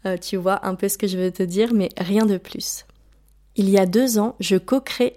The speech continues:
notre premier mastermind autogéré avec Maud et Mélanie. C'est un espace de rencontre entre entrepreneurs du même niveau. On se rassemble pour partager nos célébrations, challenges du moment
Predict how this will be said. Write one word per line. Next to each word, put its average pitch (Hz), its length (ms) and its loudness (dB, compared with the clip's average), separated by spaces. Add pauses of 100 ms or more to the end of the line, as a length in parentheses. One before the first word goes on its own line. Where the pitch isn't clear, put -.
notre 185 300 -2
premier 262 400 2
mastermind 214 720 0
autogéré 220 720 0
avec 185 320 -2
Maud 214 180 4
et 208 80 4
Mélanie. 185 560 -4 (640)
C'est - 160 -2
un 196 100 2
espace 233 420 2
de 214 80 4
rencontre 202 760 -4
entre 190 220 -4
entrepreneurs 226 560 0
du 208 120 0
même 208 220 2
niveau. 185 340 0 (540)
On 208 100 2
se - 100 6
rassemble 247 360 2
pour 208 100 -4
partager 202 460 -2
nos 208 100 2
célébrations, 220 920 0
challenges 214 400 0
du 208 120 2
moment 196 340 0